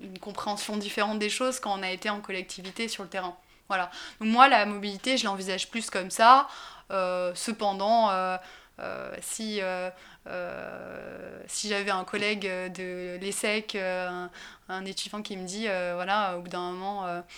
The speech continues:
j'aimerais bien y a-, aller essayer dans le public ce que ça donne en collectivité, euh, c'est tout à fait possible et ça, jusqu'à présent, euh, la barrière du concours faisait que c'était un peu difficile. Maintenant, on, on peut quand même arriver en tant que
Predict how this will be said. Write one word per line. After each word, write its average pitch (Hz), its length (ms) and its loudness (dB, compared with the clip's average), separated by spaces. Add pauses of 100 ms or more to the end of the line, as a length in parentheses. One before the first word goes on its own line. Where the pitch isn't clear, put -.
(300)
j'aimerais 185 340 -4
bien 190 180 -8
y 180 100 -8
a-, 170 280 -6
aller - 420 -8
essayer 185 320 -8
dans 180 120 -4
le 175 40 -8
public 190 400 -10
ce - 60 -16
que 190 100 -12
ça 180 160 -4
donne 185 180 -6
en 175 80 -6
collectivité, 175 800 -8
euh, 175 240 -4
c'est - 220 -16
tout - 200 -16
à 190 80 -6
fait 190 140 -8
possible 208 440 -6
et 196 80 -2
ça, 175 260 -4 (720)
jusqu'à 208 280 4
présent, 247 520 8
euh, 196 480 6
la 190 160 2
barrière 196 360 2
du 214 140 -2
concours 220 360 -2
faisait 220 260 -2
que - 80 -8
c'était 202 280 -4
un 185 140 0
peu 208 140 -4
difficile. 233 520 -4
Maintenant, 190 600 -6
on, - 1160 -12
on 190 60 -12
peut 196 240 -8
quand 196 120 -2
même 190 460 -6
arriver 190 400 -4
en 196 100 -4
tant 190 120 -10
que - 80 -16